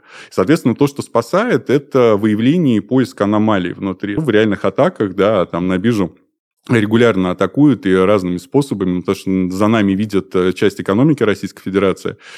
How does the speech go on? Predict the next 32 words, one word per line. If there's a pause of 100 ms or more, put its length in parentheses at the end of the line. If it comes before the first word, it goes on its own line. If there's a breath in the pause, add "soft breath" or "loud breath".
(160 loud breath)
вот,
и
поэтому
видят
такую,
ну,
а,
с-,
справедливую
цель. (280 loud breath)
А,
и
очень
часто
действительно
помогает,
то
есть
когда
вот
обычные
стандартные
вот
эти
сигнатурные
методы,
да,
г-,
это
вирус
или
нет,